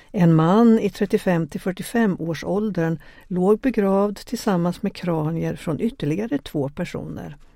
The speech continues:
en man och en kvinna. Dateringar visar att den döde begravdes någon gång mellan åren tolvhundrafyrtio och trettonhundranittio.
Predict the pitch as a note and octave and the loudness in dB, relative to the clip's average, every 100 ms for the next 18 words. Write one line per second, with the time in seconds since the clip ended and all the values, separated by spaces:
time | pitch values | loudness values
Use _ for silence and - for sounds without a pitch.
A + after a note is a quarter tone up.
0 | - - F#3 A3 G#3+ F#3 F3 F3 A#3 A#3+ | -16 -2 2 4 4 4 2 0 -2 -4
1 | F3 C#3 - E3 - F3+ - _ _ _ | -4 -6 -8 -8 -10 -14 -18 _ _ _
2 | _ _ - _ F#3+ F3+ G3 G#3+ A#3+ B3 | _ _ -20 _ 0 4 6 8 8 8
3 | A#3+ B3 - F3+ E3+ - F3+ F3+ F3+ G3 | 6 4 2 0 0 -2 -2 0 2 2
4 | D#3 D#3+ G3 F3 D3+ D3+ D#3 - G3+ C4 | 0 0 0 0 0 -2 -6 0 2 4
5 | A#3 F3+ E3+ F3 F3+ F3+ F3 F3 D3 D3+ | 4 2 0 -2 -2 0 2 0 0 -2
6 | E3+ - - D#3+ D3 D3 F#3 - C#3+ - | -4 -6 -6 -6 -2 -4 -4 -8 -12 -12
7 | - - - - - F3+ - D3 D3+ D#3 | -14 -14 -14 -12 -8 -8 -4 -4 -4 -6
8 | D#3 - _ - - | -8 -10 _ -20 -20